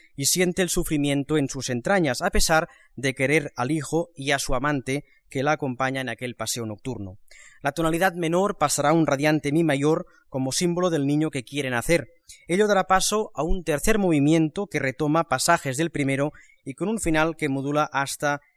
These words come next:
el mi bemol mayor. El cuarto movimiento es un coral majestuoso que pone música a los versos de Demel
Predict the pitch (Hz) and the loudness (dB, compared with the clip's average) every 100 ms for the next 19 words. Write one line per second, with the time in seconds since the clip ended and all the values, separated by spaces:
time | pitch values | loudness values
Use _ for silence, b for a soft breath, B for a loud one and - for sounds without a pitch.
0 | - 139 143 - - 147 147 127 127 117 | -10 -6 -6 -8 -6 -4 -2 -2 -2 -4
1 | 113 113 98 98 _ _ B B 165 165 | -8 -8 -8 -16 _ _ B B -12 0
2 | 277 247 226 220 185 214 226 262 220 - | 0 2 0 -2 -2 -2 -2 -2 -2 0
3 | 185 170 160 170 175 147 151 - 147 165 | -2 0 0 0 0 -2 -4 0 0 2
4 | - 113 - b b - 131 175 175 165 | -2 -6 -10 b b -10 4 4 4 2
5 | 175 190 202 180 147 131 151 165 - 190 | -2 -2 0 2 0 -2 -2 -2 -4 -4
6 | - - 127 127 165 156 170 | -6 -8 -6 -2 0 0 -4